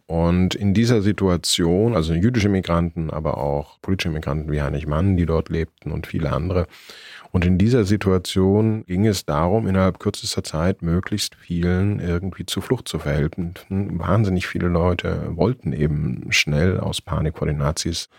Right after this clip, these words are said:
fliehen, hatten schon in Südfrankreich, äh, Zuflucht gefunden,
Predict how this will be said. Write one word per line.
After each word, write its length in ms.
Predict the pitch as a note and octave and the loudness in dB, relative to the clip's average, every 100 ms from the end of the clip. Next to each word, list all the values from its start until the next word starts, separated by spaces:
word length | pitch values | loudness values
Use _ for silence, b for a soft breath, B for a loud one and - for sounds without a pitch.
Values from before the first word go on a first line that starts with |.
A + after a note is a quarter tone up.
| b b b b | b b b b
fliehen, 640 | - E2 F2+ F#2+ F#2+ E2+ | 0 2 4 4 2 2
hatten 180 | E2+ - | -2 -2
schon 200 | - F2 | -2 0
in 60 | E2 | 0
Südfrankreich, 640 | E2+ - E2 C#2+ D2 - | -2 -2 -2 -2 -2 -4
äh, 200 | - D2+ | -4 -6
Zuflucht 520 | - - - F#2+ - - | -4 -4 -4 -6 -8 -12
gefunden, 720 | D2+ - F2+ F2+ G2+ F#2+ | -8 -2 0 2 4 2